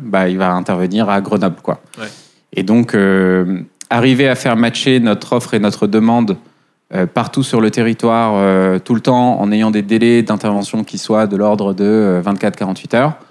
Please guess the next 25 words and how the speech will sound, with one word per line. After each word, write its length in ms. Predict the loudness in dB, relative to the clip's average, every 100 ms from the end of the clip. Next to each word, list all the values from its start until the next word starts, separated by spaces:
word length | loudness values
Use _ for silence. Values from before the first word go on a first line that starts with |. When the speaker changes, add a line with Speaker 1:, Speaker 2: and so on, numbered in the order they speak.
| _ _ _ _
Speaker 1:
ça, 180 | -6 -4
c'est 220 | -4 -8 -8 -4
extrêmement 520 | -4 -2 0 2 2
dur. 320 | 2 2 2 -4 -16 -20 _ _ -4
Et 100 | -2
donc, 160 | 0 -2
ce 60 |
qu'on 140 | -6 -10
fait, 300 | 0 0 0
c'est 220 | -2 -6
que 300 | 0 2 4
nos, 840 | 4 4 2 2 2 2 0 -2 -4 -6
nos 180 | -4 -2
techniciens, 580 | 0 -2 0 -2 0 0
enfin, 240 | 0 -2 -2
on 80 | -2
a 60 |
des 180 | 0 0
ateliers 260 | 0 2 0
de 60 |
reconditionnement 680 | 0 -2 -2 -2 -2 0 0
répartis 380 | 0 -2 -4 -6
sur 160 | -4
le 40 | -2
territoire. 580 | -2 0 0 0 -4